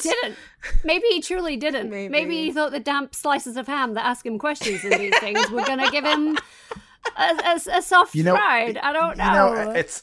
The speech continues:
Speaker 3: it's very weird. This week is very weird 'cause you have a great thing happen, then a horrific thing happen, and then
Speaker 2: Yeah.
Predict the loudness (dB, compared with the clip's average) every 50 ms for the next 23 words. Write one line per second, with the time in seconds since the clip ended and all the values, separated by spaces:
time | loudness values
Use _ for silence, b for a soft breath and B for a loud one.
0 | _ -2 -2 -2 -2 0 4 8 8 8 8 6 4 4 4 2 2 -2 -4 -4
1 | -4 -2 0 2 2 2 2 0 -6 -4 0 2 4 4 4 4 4 0 0 -2
2 | -4 -8 -8 -4 -2 -2 -2 -2 0 2 2 2 2 -2 -4 -4 -2 0 0 -2
3 | -2 -2 -6 -4 -4 -4 -4 -2 -4 -4 -4 -4 -4 -2 -2 -2 -4 -4 -10 -10
4 | -8 -8 -8 -8 -6 -6 -6 -8 -8 -6 -8 -8 -8 -8 -8 -6 -6 -6 -6 -6
5 | -8